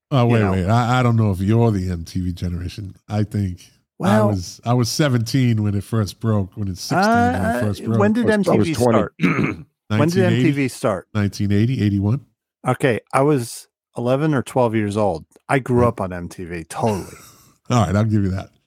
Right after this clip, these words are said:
Speaker 2: Yeah.
Speaker 1: When we were watching it at parties, it was on fucking twenty-four seven.
Speaker 3: Yeah.
Speaker 2: Oh, yeah.
Speaker 1: So wherever
Speaker 2: Great.
Speaker 1: party we were at, it was on T V.
Speaker 2: Wasn't
Speaker 1: You
Speaker 2: that
Speaker 1: know?
Speaker 2: great? Oh, it was fucking great.
Speaker 3: I grew up
Speaker 1: Yeah.
Speaker 3: wearing tough skin pants.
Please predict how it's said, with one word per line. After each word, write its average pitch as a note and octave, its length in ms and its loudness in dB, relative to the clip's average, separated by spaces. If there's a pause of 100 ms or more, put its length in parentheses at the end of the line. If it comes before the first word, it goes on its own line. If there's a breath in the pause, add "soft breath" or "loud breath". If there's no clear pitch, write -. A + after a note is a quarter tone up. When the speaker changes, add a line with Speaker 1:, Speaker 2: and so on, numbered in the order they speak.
(120)
Speaker 2:
Yeah. G2+ 160 -10
Speaker 1:
When D3+ 100 2
we A#3 100 0
were A#3 100 4
watching G#3+ 360 0
it D#3+ 80 2
at C#3+ 200 -2
parties, D#3 340 2
it - 20 4
was C#3 140 0
on F3 240 0
fucking C3 320 -2
twenty-four C3+ 480 -2
seven. A#2 480 -4
Speaker 3:
Yeah. C#3 240 2
Speaker 2:
Oh, D#3+ 100 2
yeah. F2+ 140 -8
Speaker 1:
So D3+ 180 0
wherever F3+ 340 0
Speaker 2:
Great. F3+ 120 0
Speaker 1:
party F3+ 240 0
we D#3+ 80 2
were D3+ 120 2
at, D#3 240 -4
it C#3+ 60 -2
was C3+ 160 0
on D#3 220 0
T C3 240 0
V. A#2+ 300 0 (180)
Speaker 2:
Wasn't F#3 280 -2
Speaker 1:
You A#3 60 4
Speaker 2:
that A#3 80 2
Speaker 1:
know? - 60 0
Speaker 2:
great? A3 300 -2 (140)
Oh, A2+ 40 -12
it G#2 160 -14
was - 80 -20 (100)
fucking - 300 -20
great. - 240 -20
Speaker 3:
I A#2+ 100 2
grew D#3+ 120 4
up B2 40 4
Speaker 1:
Yeah. G#2 60 -2
Speaker 3:
wearing F#2+ 220 0
tough - 240 -2
skin F2 340 -6
pants. D2 420 -8